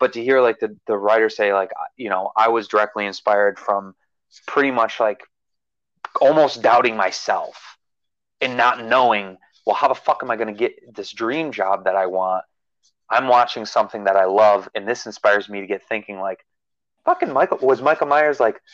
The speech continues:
born immediately being like, 'This is gonna happen'?" Like, wh-, how did he set this up? Like,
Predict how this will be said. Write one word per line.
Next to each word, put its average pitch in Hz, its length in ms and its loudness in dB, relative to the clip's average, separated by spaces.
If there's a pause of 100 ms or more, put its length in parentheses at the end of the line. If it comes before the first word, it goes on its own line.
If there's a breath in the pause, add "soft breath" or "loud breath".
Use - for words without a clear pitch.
(120 soft breath)
born 135 420 4
immediately 127 480 -2
being 113 180 -4
like, 95 200 -2
'This 107 200 -2
is 98 100 -14
gonna 101 180 -4
happen'?" 98 360 0
Like, 90 220 -12 (400)
wh-, 113 120 2
how 135 160 2
did 135 140 0
he 135 80 -8
set 127 260 -2
this 113 200 -6
up? 117 240 4
Like, 92 140 -2